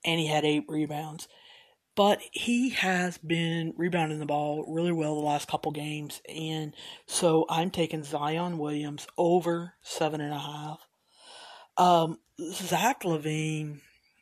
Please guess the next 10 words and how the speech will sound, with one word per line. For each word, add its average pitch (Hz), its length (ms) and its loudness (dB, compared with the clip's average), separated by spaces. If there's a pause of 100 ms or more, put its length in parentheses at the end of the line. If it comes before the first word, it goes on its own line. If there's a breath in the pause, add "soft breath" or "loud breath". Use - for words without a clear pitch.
(340)
is 170 160 2
unreal 156 440 2
for 160 140 -4
the 151 80 0
Chicago 151 460 2
Bulls. 151 560 -2 (580 loud breath)
Um, 160 680 4 (500)
I 185 240 8
got 180 320 6 (140)
over 220 640 6